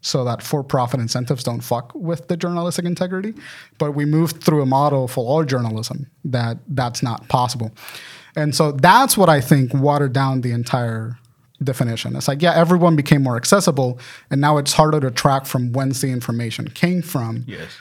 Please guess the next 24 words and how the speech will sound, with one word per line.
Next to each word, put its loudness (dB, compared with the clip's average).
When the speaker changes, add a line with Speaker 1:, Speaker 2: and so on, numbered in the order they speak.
Speaker 1:
And 0
so, 2
like, 0
leaks 2
have 0
just -2
spread 2
out 2
because -2
you 2
can 0
just -6
throw 2
something 0
out 0
into -2
the -4
internet. 0
Speaker 2:
When -2
you -4
said -4
that, -4
it -8
reminded -6